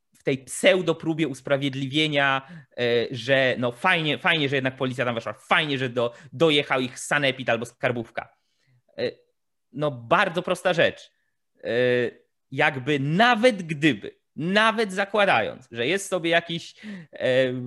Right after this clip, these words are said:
pan Iksiński, który prowadzi działalność gospodarczą, jest na skraju bankructwa i zdecyduje się teraz otwierać i załóżmy sobie, że jest szurem, oszołomem, nosi folię na głowie po mieście, e, boi się, że Bill Gates jutro go zaczipuje,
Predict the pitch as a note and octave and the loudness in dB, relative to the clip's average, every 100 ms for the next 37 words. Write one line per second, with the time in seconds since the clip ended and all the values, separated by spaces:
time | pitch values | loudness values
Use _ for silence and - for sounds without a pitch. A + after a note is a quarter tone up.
0 | C3 - D#3+ C#3+ C3+ D#3+ - - G3 D#3 | -10 -4 0 0 -2 -10 -6 0 0 0
1 | - C#3+ D#3 C#3+ C#3+ D3+ D3 C#3+ D3+ D3+ | -6 -10 -6 -4 0 0 0 0 0 0
2 | C3 C3 D3 C#3 B2 - A#2+ D#3+ - F3 | -2 -4 -2 0 0 0 -2 -2 -8 -14
3 | - D3 D3 - D#3+ E3 C#3+ C3 D#3+ E3+ | -6 -6 -6 -2 0 2 0 0 -4 -6
4 | - C#3 B2+ B2+ D3+ - C#3 D#3 D#3 C3+ | 0 0 0 -4 -4 -4 -4 -4 -2 -2
5 | C3+ D3 - A2 G#2 B2 - _ _ A2+ | -2 -4 -4 -2 0 -2 -6 _ _ -2
6 | B2 G3+ - F3+ D3 - D3+ C#3+ C#3+ B2 | 0 0 -4 -2 -2 -2 -2 0 -2 -4
7 | A2+ - - - G#3+ C3+ F2+ - _ - | -4 -8 -12 -4 0 2 0 -4 _ -8
8 | B2 F#3 F#3+ D#3 G#2+ C#2+ - _ B2+ A2 | -4 2 4 4 2 -4 -12 _ -6 0
9 | E3 - F#3 F#3+ _ G3 G#3 E3 D3 C3+ | 0 -2 -6 -6 _ 2 4 6 4 2
10 | B2+ A#2+ A#2+ A2 A2 A#2 F#2+ - - D2+ | 0 0 -2 -2 -4 -4 -6 -10 -14 -18
11 | - F#3 C#3+ - C3+ C3+ C3+ B2+ A#2+ A#2+ | -18 -20 -10 0 2 4 4 2 0 4
12 | F3+ G3 G3 E3+ D#3 B2+ G#3 D3 F3+ F3+ | 4 4 0 0 -2 -4 -6 0 0 0
13 | - E3+ F3 F3+ F3+ D#3+ B2 E3 G#3+ A#3+ | -2 -8 -6 -2 -2 0 0 0 -2 -2
14 | A#3 C3+ F#2+ | 2 2 0